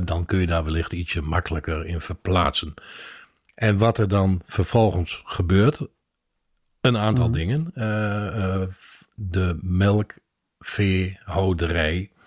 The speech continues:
Speaker 1: en de zuivelindustrie is gebaseerd op, ehm, winst, winst, winst, het verkopen van zoveel mogelijk melk. Nou, nou heeft niemand er misschien ooit over nagedacht, maar een koe geeft van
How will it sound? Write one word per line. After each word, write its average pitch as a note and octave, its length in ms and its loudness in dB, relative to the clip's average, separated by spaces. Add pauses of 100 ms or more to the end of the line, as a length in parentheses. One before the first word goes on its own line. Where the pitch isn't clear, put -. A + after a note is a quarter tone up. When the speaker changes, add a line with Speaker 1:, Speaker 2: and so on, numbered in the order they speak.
(360)
Speaker 1:
en F#2+ 220 -2
de E2 120 -2
zuivelindustrie F2 1040 0
is F#2 220 0
gebaseerd E2 640 -4
op, - 480 -8
ehm, E2 380 -4 (920)
winst, G2+ 500 2
winst, F2+ 360 0
winst, F2+ 360 2
het F2 280 -4
verkopen E2+ 640 0
van D2+ 240 -4
zoveel E2+ 500 -2
mogelijk D#2+ 480 -2
melk. D#2+ 480 0 (560)
Nou, D#2 260 2 (180)
nou F2+ 320 0 (480)
heeft - 440 4
niemand B2 380 6
er G2 160 2
misschien G2 380 2
ooit G#2+ 220 6
over F2+ 240 2
nagedacht, G2+ 680 0
maar F#2+ 420 -2 (220)
een F#2 260 -2
koe C3 340 4 (100)
geeft G#2 540 2
van G2 460 0